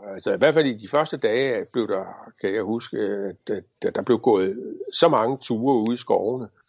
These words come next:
Jamen altså, folk søgte noget andet. Og jeg tror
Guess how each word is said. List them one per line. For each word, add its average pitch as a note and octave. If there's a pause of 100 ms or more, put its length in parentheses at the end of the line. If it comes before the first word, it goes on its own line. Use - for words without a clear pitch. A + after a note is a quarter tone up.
(180)
Jamen B2+
altså, A#2
folk D#3+
søgte D#3
noget A#2+
andet. F#2
Og A#2
jeg A2+
tror F#3